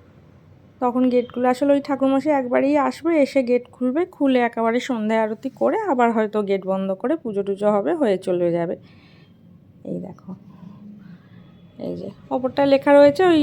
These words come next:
আরতির সময় আর কি গেটের সামনে দাঁড়াতে নিষেধ, সেটাই লেখা আছে ওপরে। এই যে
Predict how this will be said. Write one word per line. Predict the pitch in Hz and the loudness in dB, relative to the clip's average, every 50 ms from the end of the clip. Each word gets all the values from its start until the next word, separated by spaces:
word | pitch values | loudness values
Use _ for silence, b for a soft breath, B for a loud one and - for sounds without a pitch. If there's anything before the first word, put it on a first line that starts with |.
| 269 247 - | 0 0 2
আরতির | - 247 247 247 247 247 254 254 - - | 4 4 6 6 4 2 0 -2 -2 0
সময় | 277 262 262 254 254 | 0 2 4 4 4
আর | 247 | 4
কি | 247 262 262 247 254 226 | 2 0 -2 -2 -2 0
গেটের | 220 240 233 240 240 233 - - | 0 2 2 2 0 0 0 0
সামনে | 262 240 226 226 226 233 | 0 0 2 2 0 2
দাঁড়াতে | 208 220 214 208 208 202 208 - 226 220 | 4 6 6 6 4 4 2 2 2 2
নিষেধ, | 208 214 196 - - 220 214 285 - | 2 0 -4 -2 -2 -2 -2 -2 -4
সেটাই | - - 247 196 202 196 190 190 | -2 -2 0 2 4 4 4 4
লেখা | 185 180 180 - - 180 160 | 4 0 -2 -2 -2 -2 -2
আছে | 165 160 - 170 | -2 -2 -4 -8
ওপরে। | - - - - 170 - 180 - B B B B B B B B B B B B B B B B B B - - - - - - - - - - - - | -8 -8 -8 -10 -8 -10 -10 -12 B B B B B B B B B B B B B B B B B B -20 -20 -20 -20 -20 -20 -20 -20 -20 -20 -12 -10
এই | - 180 180 | -8 -8 -8
যে | 165 175 | -8 -10